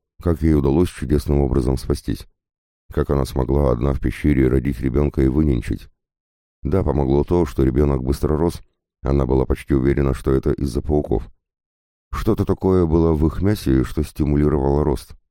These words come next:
Но как ей это всё удалось одной? Был момент, что она в отчаянии думала, что это конец, но выжила же, выдержала испытание. Хотя, конечно, большая часть подземного путешествия была для неё сейчас как в тумане, как сон.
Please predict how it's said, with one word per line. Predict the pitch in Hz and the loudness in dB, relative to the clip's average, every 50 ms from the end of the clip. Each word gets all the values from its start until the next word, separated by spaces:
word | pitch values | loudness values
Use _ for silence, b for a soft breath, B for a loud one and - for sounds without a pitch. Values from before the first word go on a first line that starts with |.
| _ _ _ _ _ _ _ _ _ _ - | _ _ _ _ _ _ _ _ _ _ -4
Но | 67 67 64 | -2 0 0
как | - - 71 69 65 - - | 0 0 0 -2 -2 0 0
ей | 71 71 71 71 71 71 - - | 2 4 4 4 4 2 2 0
это | 76 73 - - 69 | -2 -2 -2 -2 -4
всё | - - - 76 67 | -4 -2 -2 0 0
удалось | 65 64 65 65 71 67 - | 2 2 2 0 0 0 0
одной? | 69 60 58 71 76 73 67 - _ _ _ _ _ _ _ _ _ _ _ - | -2 -2 0 0 0 0 -2 -4 _ _ _ _ _ _ _ _ _ _ _ -8
Был | - 62 73 69 | -2 0 2 2
момент, | 64 65 64 69 73 73 69 | 2 2 2 2 2 0 -2
что | - - - 65 | -4 -2 -2 0
она | 65 65 64 | 2 2 2
в | 62 | 0
отчаянии | 64 - - - 69 65 65 65 64 | 0 -2 0 0 2 2 2 2 2
думала, | 60 69 71 69 67 67 65 | 2 2 2 2 2 0 0
что | 65 - - 69 | -2 -2 -2 -2
это | 62 64 62 | 0 0 0
конец, | - 64 65 76 80 - - - - _ _ _ _ _ _ - | 0 0 0 0 0 -2 -4 -10 -20 _ _ _ _ _ _ -2
но | 64 67 67 | 0 0 2
выжила | 62 67 87 80 73 65 58 58 | 2 2 2 2 2 0 0 0
же, | 50 50 52 50 - _ _ _ _ _ | -2 -4 -6 -8 -8 _ _ _ _ _
выдержала | - 69 67 90 92 87 98 71 65 69 65 64 64 | -4 0 2 2 4 4 4 2 2 2 2 2 0
испытание. | 58 - - 65 - 65 58 58 55 53 50 - - _ _ _ _ _ _ _ _ _ _ _ _ _ _ _ _ _ _ _ _ _ - | -2 -2 -4 -2 0 0 0 0 0 -2 -2 -4 -8 _ _ _ _ _ _ _ _ _ _ _ _ _ _ _ _ _ _ _ _ _ -4
Хотя, | - 104 - 104 | -2 0 0 0
конечно, | 90 95 92 92 87 76 - - 78 73 | 0 2 2 2 2 0 0 -2 -2 0
большая | 67 78 82 73 - 80 73 71 | 0 0 0 0 2 0 0 0
часть | - 80 76 - | 0 0 -2 0
подземного | - 76 65 62 78 73 71 69 69 64 | 0 -2 0 2 2 2 2 2 0 0
путешествия | 65 71 - 67 - - 92 95 - - - 73 69 | -2 -4 -6 -6 -4 -2 -2 -2 -2 -2 -2 0 0
была | 64 65 69 69 69 | 2 2 2 2 2
для | 69 69 69 69 | 2 2 2 2
неё | 71 69 69 69 | 2 2 0 0
сейчас | - 73 - - 73 67 - | -2 -4 -4 -2 -4 -4 -2
как | - 69 - | -4 -4 -4
в | - - | -4 -6
тумане, | - 82 90 85 69 60 55 53 | -4 -2 0 0 0 0 0 -2
как | - - 76 - | -4 -6 -8 -6
сон. | - - - 53 50 | -4 -4 -4 -4 -4